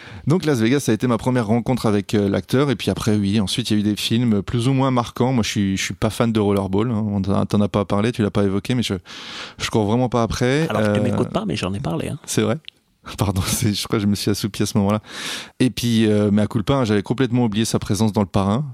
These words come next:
Speaker 1: Peut-être parce que quand j'ai vu Le Parrain, en fait, James Caan, pour moi, c'était pas une figure, c'était pas une grande figure du cinéma, tu vois.
Speaker 2: Ah, surtout que t'as dormi, euh, t'as dormi dès la vingtième minute, quoi.
Speaker 1: Je ne te connaissais encore pas à l'époque.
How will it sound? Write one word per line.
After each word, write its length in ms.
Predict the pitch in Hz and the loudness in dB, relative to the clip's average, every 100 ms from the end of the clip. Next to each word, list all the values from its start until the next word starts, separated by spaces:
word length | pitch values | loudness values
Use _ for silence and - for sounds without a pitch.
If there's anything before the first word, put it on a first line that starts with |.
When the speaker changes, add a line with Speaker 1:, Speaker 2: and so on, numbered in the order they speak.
| - - | -8 -4
Speaker 1:
Peut-être 220 | 117 123 | -2 0
parce 140 | 107 | -2
que 80 | - | -2
quand 200 | 104 139 | 0 0
j'ai 100 | 117 | 0
vu 100 | 117 | 0
Le 40 | 113 | 0
Parrain, 260 | 127 120 | 0 0
en 60 | 131 | 0
fait, 180 | - 113 | 0 -2
James 180 | 95 120 - | 0 0 0
Caan, 160 | 139 | -2
pour 140 | 127 117 | 0 0
moi, 120 | 127 | 0
c'était 200 | - 104 | -2 -4
pas 220 | - 135 | 0 2
une 100 | 123 | 2
figure, 380 | - 113 101 113 | 0 -2 -2 -2
c'était 120 | - | -2
pas 120 | - | 0
une 80 | 131 | 2
grande 180 | 110 123 | 2 0
figure 260 | - 113 120 | 0 0 0
du 100 | 104 | 0
cinéma, 360 | - 104 110 | 0 2 2
tu 120 | 117 104 | 0 -2
vois. 100 | 101 - - | -4 -6 -4
Speaker 2:
Ah, 100 | 135 | -2
surtout 280 | 135 127 143 | 0 0 -2
que 40 | |
t'as 140 | 127 | 0
dormi, 380 | 123 120 123 127 | 0 2 2 2
euh, 580 | 117 107 104 107 107 107 107 | 0 0 -2 -2 -2 -2 -2
t'as 80 | 113 | 0
dormi 320 | 113 117 113 | 2 2 2
dès 100 | 113 | 2
la 120 | 110 | 0
vingtième 300 | 110 110 113 | 0 0 0
minute, 260 | 117 135 135 | 0 0 -4
quoi. 160 | - 131 | -8 -6
Speaker 1:
Je 100 | 98 | 0
ne 60 | 101 | 0
te 80 | 92 | 0
connaissais 360 | - 95 - 95 | -2 -2 -2 -6
encore 240 | 104 - 98 | -6 -8 -4
pas 120 | 98 | -2
à 20 | |
l'époque. 400 | 95 - 107 - | -2 -4 -10 -10